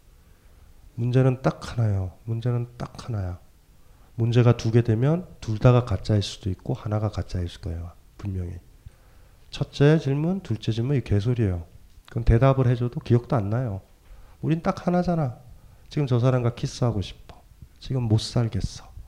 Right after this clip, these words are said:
저거 먹고 싶어. 근데 못 먹어. 직장 생활 이래. 이거 하나예요.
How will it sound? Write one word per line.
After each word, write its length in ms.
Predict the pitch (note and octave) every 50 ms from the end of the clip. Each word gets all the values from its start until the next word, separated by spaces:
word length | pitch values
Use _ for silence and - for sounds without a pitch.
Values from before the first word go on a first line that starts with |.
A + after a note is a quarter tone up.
| - - -
저거 280 | - A2+ A2+ A2 A#2+ G#2+
먹고 360 | G#2 F#2+ - - - - G2+
싶어. 380 | - - - - - - - - - - _ - - -
근데 140 | C3+ B2+ A#2+
못 140 | A2+ A2
먹어. 500 | A#2 A#2 A#2 A#2 A2+ G2+ - - - - - - - - - - - _ _ _
직장 380 | - - C3+ - - B2+ A#2+ A#2
생활 300 | G2+ A2+ G#2+ G#2 G2 F#2+
이래. 200 | F2 E2+ D#2+ E2+ G#2
이거 160 | C3 C3+ C#3+
하나예요. 540 | A#2+ C3 C3+ C#3 C#3 B2+ A2 G2 G2+ C3+